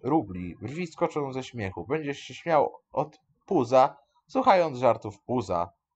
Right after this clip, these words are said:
Wolałbym po prostu porozmawiać. Mogę zadać ci kilka pytań? Możemy porozmawiać.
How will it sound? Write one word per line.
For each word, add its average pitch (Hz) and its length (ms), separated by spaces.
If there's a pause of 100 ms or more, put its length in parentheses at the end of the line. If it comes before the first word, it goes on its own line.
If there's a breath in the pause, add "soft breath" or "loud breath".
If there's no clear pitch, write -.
(3000)
Wolałbym 123 400
po 139 120
prostu 139 180
porozmawiać. 127 500
Mogę 131 180
zadać 120 220
ci - 80
kilka - 560
pytań? 104 200
Możemy 277 320
porozmawiać. 95 500